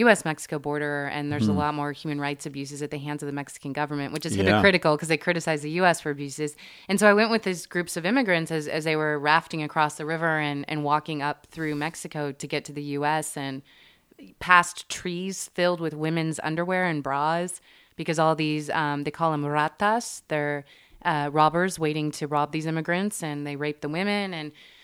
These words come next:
Speaker 1: so I, I was there with these women, and we, they, the men were amazing. They would walk around us and protect us, like, in this circle of protection. And at night when we slept in these safe houses, the men, about a hundred of them,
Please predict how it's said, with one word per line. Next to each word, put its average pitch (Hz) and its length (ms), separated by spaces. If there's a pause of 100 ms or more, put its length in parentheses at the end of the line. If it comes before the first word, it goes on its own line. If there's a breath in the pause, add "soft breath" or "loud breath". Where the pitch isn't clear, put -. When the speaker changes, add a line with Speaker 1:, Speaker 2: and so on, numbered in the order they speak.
(160 soft breath)
Speaker 1:
so - 120
I, 190 140
I 202 160
was 240 200
there 196 340
with 180 260
these 175 220
women, 185 340
and 165 160
we, 185 300 (280 loud breath)
they, 180 380
the 175 140
men 208 240
were 196 120
amazing. 165 540
They 160 140
would 156 160
walk 175 440
around 175 480
us 156 220
and 151 140
protect 180 420
us, - 220
like, 151 120
in 151 100
this 151 120
circle 170 340
of 156 140
protection. 160 600
And 165 140
at 160 120
night 180 360
when 175 120
we 165 100
slept 180 300
in 165 80
these 151 180
safe 220 240
houses, 160 640 (380 soft breath)
the 180 100
men, 190 520
about 175 320
a 170 60
hundred 214 380
of 165 180
them, 147 340